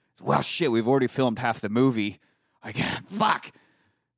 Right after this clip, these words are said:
Somebody go to Walmart and buy a stuffed animal. Jesus Christ. <sighs> But it's just weird, like, Jack Black for no reason. Uh, and I guess he was kind of,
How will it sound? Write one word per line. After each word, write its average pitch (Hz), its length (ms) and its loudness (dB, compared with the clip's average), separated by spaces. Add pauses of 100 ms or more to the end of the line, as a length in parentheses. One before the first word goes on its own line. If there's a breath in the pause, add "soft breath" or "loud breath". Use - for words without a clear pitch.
(100)
Somebody 160 360 -2
go 190 120 2
to 196 80 4
Walmart 139 480 4
and 104 140 -6
buy 127 160 2
a 139 80 -2
stuffed - 380 -4
animal. 101 380 -4
Jesus 120 360 -6
Christ. 95 320 -14 (760)
<sighs> - 80 -8 (960 loud breath)
But 190 240 0
it's 160 120 -4
just - 180 -4
weird, 160 300 0
like, 127 220 0
Jack 131 260 0
Black 127 320 2
for 123 100 -4
no 117 120 0
reason. 113 560 -2 (240)
Uh, 101 540 -2 (600)
and 120 100 -6
I 160 100 -2
guess 285 260 -2
he 285 80 -2
was 233 120 -4
kind 123 300 -2
of, 101 180 -6